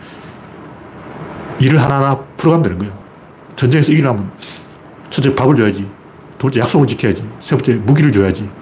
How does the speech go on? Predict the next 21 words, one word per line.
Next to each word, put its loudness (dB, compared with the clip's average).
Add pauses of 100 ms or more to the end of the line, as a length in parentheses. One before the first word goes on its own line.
(260)
네 2
번째 2
의사소통, 2 (360)
그게 4
잘 2
되게 4
해야지. -2 (280)
이렇게 4 (180)
하나하나 4
이 4
패를 2
다 0
맞춰보면 2 (760)
고스톱을 4
내도 4
그렇잖아. 0
패를 4
하나 4
맞춰본다고. 2
어, -4
요걸 2